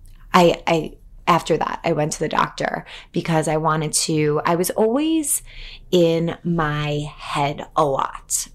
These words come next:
before going plant-based and before finding Kundalini. And, um, it's interesting because becoming plant-based,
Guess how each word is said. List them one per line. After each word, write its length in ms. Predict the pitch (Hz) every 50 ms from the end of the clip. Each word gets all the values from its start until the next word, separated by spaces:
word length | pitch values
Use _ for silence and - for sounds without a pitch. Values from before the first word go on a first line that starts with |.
| -
before 760 | - 170 165 - - 180 170 160 156 151 147 143 143 143 - - - - - - -
going 260 | 190 175 160 151 151
plant-based 580 | - - 190 202 226 226 262 262 254 247 - -
and 140 | - 170 165
before 560 | - - - - - 175 170 165 156 156 156
finding 400 | 147 - 160 160 151 147 151 143
Kundalini. 760 | 143 - 165 151 135 135 - - - - 82 87 - - - - - - - - - - - - -
And, 460 | - 175 170 170 175 165 165 170 170 156 - - - - - -
um, 720 | 175 170 165 165 160 160 156 156 160 156 151 156 - - - - - - - - - - - - - - - - -
it's 180 | - 190 - -
interesting 640 | 165 185 180 175 185 185 - - - 170 160 156
because 800 | 143 156 151 - - 160 156 156 151 151 156 151 - - - - - - - _ - - -
becoming 640 | - 190 175 - - - 202 208 208 202 208 208
plant-based, 960 | 208 - - 170 165 160 160 156 - 175 180 180 202 208 202 - - - -